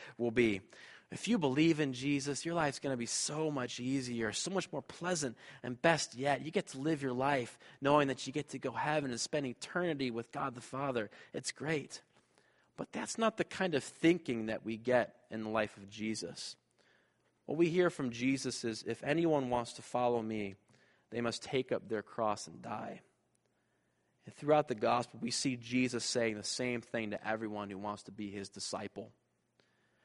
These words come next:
To the rich young ruler who kept all the commandments, Jesus says, "Great, you can follow me if you go sell everything that you have." He doesn't. One man said, "I want to follow you, Jesus, but I gotta go have a party. I gotta go bury my father."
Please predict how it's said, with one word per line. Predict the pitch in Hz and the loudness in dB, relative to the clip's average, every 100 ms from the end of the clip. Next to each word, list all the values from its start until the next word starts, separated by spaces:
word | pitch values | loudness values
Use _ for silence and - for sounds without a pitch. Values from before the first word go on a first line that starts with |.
| _ _ | _ _
To | 135 | 2
the | 120 113 | 6 6
rich | 113 180 190 143 | 6 4 4 6
young | 143 135 | 6 6
ruler | 120 131 127 117 | 4 4 4 2
who | 123 | -4
kept | - 165 - - | 0 0 0 -4
all | 139 151 | -2 -2
the | 139 127 | -2 -6
commandments, | 113 123 110 127 127 110 95 - - - - _ | -6 -6 -2 -2 -2 -4 -6 -8 -8 -20 -20 _
Jesus | 147 143 - | 0 0 2
says, | 127 | 0
"Great, | 127 147 190 131 | -2 4 6 6
you | 165 | 2
can | 214 226 | -2 -2
follow | - 180 190 143 | 2 4 6 6
me | 104 95 107 _ _ _ _ _ _ | 2 -4 -8 _ _ _ _ _ _
if | |
you | 139 | -2
go | 156 151 | 2 2
sell | - 139 123 | 4 4 4
everything | 139 156 151 143 135 | 2 0 0 0 -2
that | 123 | -2
you | 113 101 | -4 -2
have." | 110 110 - - - _ _ _ _ _ _ _ _ | 0 0 0 -8 -20 _ _ _ _ _ _ _ _
He | - - | -16 -10
doesn't. | 123 110 104 104 - _ _ _ _ _ _ _ _ _ _ _ _ _ _ _ | -4 -4 -4 -10 -18 _ _ _ _ _ _ _ _ _ _ _ _ _ _ _
One | 143 131 | -2 4
man | 135 131 | 4 4
said, | 139 139 | 4 6
"I | 240 | 6
want | 262 170 | 6 4
to | |
follow | - 214 220 | 8 10 10
you, | 156 127 | 10 4
Jesus, | 117 127 131 | 2 -2 -2
but | - 185 | 2 4
I | |
gotta | 247 240 | 6 8
go | 214 | 10
have | 180 | 10
a | 147 | 8
party. | 202 196 143 | 8 10 10
I | 147 | 6
gotta | 233 | 6
go | 190 | 6
bury | 127 180 165 | 8 8 10
my | 143 | 8
father." | 175 190 156 - | 12 12 12 6